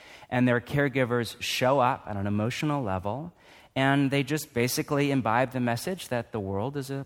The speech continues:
basically good place, and I can trust most people, and I can trust myself. Now, um,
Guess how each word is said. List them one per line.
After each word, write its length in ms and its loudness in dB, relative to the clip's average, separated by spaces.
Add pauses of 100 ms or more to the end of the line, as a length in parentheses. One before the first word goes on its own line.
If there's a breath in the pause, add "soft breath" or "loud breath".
(120)
basically 460 -6
good 320 -2
place, 540 -4 (360 loud breath)
and 160 0
I 200 2
can 160 -6
trust 520 -6
most 360 -4
people, 340 -6
and 100 -4
I 80 -2
can 220 -8
trust 460 -10 (320 loud breath)
myself. 960 -6
Now, 260 0 (800)
um, 260 0